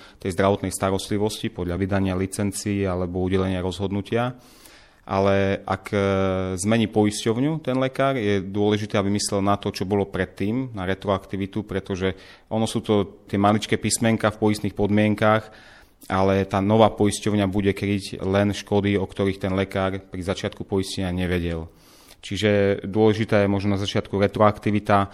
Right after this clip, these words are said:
Je dobré prediskutovať so svojím poradcom aj, e, výšku toho limitu, o ktorom sme sa bavili. E, možno zbytočne nepremršťovať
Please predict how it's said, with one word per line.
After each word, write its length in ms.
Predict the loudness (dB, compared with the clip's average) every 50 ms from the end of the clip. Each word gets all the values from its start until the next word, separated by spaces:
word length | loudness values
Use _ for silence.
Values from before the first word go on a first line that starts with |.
| -12 -20 -20 -14 -6
Je 160 | 0 2 2 4
dobré 480 | 4 4 4 4 4 4 4 4 4 2
prediskutovať 1080 | 0 -4 -10 -20 -6 0 0 2 2 2 0 -2 -4 -6 -2 0 2 4 4 2 0 -2
so 40 |
svojím 320 | -4 -2 -2 -2 -2 -2 -2
poradcom 600 | 0 0 0 0 -2 -2 -2 -2 -2 -2 -2 -4 -4
aj, 260 | -4 -2 -2 -2 -2
e, 140 | -2 -2 -2 -2 -2 -2 -2 -2 -2 -2 -2 -4 -6 -6 -8 -8 -10 -10 -6
výšku 320 | -4 -4 -4 -2 -4 -2
toho 200 | 0 2 2 4 4
limitu, 400 | 4 4 2 0 0 -2 -2 -2
o 160 | -2 -4 -8
ktorom 320 | -8 -6 -4 -4 -4 -2
sme 120 | -4 -4 -2
sa 120 | -2 -2
bavili. 560 | 0 2 2 2 2 2 2 0 0 -2 -2
E, 240 | -4 -4 -4 -2 -2
možno 320 | 0 0 0 0 -2 -2 -4
zbytočne 520 | -4 -4 -6 -6 -4 -6 -4 -2 0 0 2
nepremršťovať 720 | 2 0 0 0 0 0 0 -2 -2 0 2 4 4 2